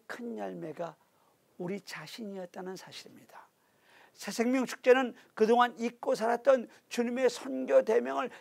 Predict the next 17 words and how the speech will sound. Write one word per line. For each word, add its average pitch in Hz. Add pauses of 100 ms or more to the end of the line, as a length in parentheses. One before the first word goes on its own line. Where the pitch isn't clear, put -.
일 254
년에 277
한 262
번이라도 269
깨-, -
일깨우고 165 (480)
우리의 240
삶의 262
현장에서 254
다시 240
한번 254 (180)
실천할 262
수 -
있었던 202 (300)
기회였습니다. - (500)
새생명 247
축제를 262